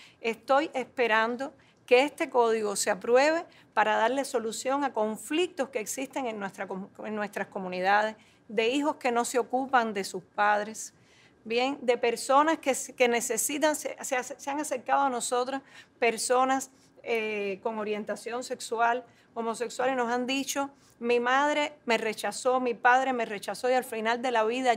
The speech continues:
yo fui quien lo cuidé, yo fui quien estuve a su lado". Y yo creo que esa capacidad que tenemos desde el humanismo que nos caracteriza, de mirar al que tenemos al lado,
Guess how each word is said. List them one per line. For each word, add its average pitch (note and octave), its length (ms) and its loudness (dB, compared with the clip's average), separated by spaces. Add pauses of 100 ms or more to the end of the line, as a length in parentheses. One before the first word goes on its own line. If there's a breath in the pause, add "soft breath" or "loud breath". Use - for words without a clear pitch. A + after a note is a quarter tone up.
yo B3+ 180 4
fui C#4 280 -4
quien C4 240 -4
lo G3+ 120 -6
cuidé, G3 560 -6
yo A3+ 140 0
fui C#4+ 220 -6
quien B3+ 160 -4
estuve B3 520 -2
a F3+ 100 -10
su G3 200 -8
lado". F#3 380 -4 (420 loud breath)
Y B3 120 -4
yo C4+ 100 2
creo D#4+ 340 4
que B3+ 160 6
esa C#4 220 0
capacidad A3+ 520 2
que C4+ 100 0
tenemos A#3+ 400 0
desde A3 180 -4
el G3+ 80 -8
humanismo A3+ 520 -2
que A#3 100 -4
nos G3+ 140 -6
caracteriza, G#3 840 -6 (380 loud breath)
de A#3+ 140 6
mirar A#3+ 480 4 (200)
al A3+ 120 0
que A3 140 -4
tenemos A#3 360 -2
al G3 180 -2
lado, G#3 400 2